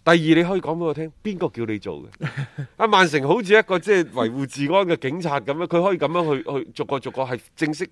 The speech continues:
Speaker 1: 話要準備發函件去問喎。
Speaker 2: 啊，去問。
Speaker 1: 啊，呢件事真係，可能大家身處嘅即係嗰個環境唔同啊，
Speaker 2: 嗯。
Speaker 1: 即係做事嘅方式方法完全唔一樣。
Speaker 2: 嗯。
Speaker 1: 你企喺中國人又或者一個中國球迷嘅角度嚟講，你知道你就算啦，
Speaker 2: <laughs>
Speaker 1: 你而家仲要喺度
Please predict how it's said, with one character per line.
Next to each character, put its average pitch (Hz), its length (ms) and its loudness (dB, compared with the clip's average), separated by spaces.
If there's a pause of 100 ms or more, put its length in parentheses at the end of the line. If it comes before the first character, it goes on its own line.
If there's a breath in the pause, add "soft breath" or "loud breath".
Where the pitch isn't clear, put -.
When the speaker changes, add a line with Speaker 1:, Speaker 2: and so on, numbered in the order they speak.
Speaker 1:
話 131 140 0
要 131 100 -4 (160)
準 147 140 -2
備 165 100 0
發 127 160 -4
函 92 280 -14
件 110 120 -14
去 165 80 -4
問 101 380 -8
喎。 101 140 -8
Speaker 2:
啊， 117 180 -6
去 127 40 -6 (100)
問。 117 120 -6
Speaker 1:
啊， 196 60 0
呢 226 120 0
件 175 140 -2
事 139 220 -10
真 180 140 0
係， 131 160 0 (480 loud breath)
可 247 180 6
能 196 100 4
大 135 200 -4
家 196 160 0
身 214 280 -4
處 - 180 -14
嘅 131 260 -6
即 170 140 -6
係 139 80 -4
嗰 151 180 -4
個 110 240 -8
環 90 160 -16
境 127 200 -10
唔 98 160 -12
同 85 280 -16
啊， 90 140 -18
Speaker 2:
嗯。 135 100 0
Speaker 1:
即 135 40 0
係 127 60 -2
做 123 160 -2
事 123 160 -10
嘅 139 80 -2
方 170 180 -2
式 170 140 -4
方 160 180 -2
法 139 240 -4
完 95 220 -12
全 92 180 -12
唔 82 120 -12
一 131 240 -6
樣。 95 180 -6
Speaker 2:
嗯。 135 240 -8 (300 loud breath)
Speaker 1:
你 226 80 -4
企 208 160 -4
喺 240 100 6
中 262 260 -6
國 190 180 0
人 107 100 -8
又 131 80 -4
或 151 100 -2
者 175 100 -2
一 233 60 -2
個 202 80 -4
中 226 140 -6
國 196 100 -2
球 120 160 -6
迷 110 140 -4
嘅 - 80 -4
角 156 120 0
度 123 120 -6
嚟 107 120 -2
講， 170 240 -4
你 190 120 -10 (120)
知 233 260 -10
道 180 180 4
你 170 60 4
就 156 100 6
算 165 340 -4
啦， 196 160 -2 (160 loud breath)
Speaker 2:
<laughs> 165 160 -2
Speaker 1:
你 156 80 4
而 202 100 4
家 226 140 4
仲 175 180 0
要 170 160 0
喺 175 160 2
度 165 100 2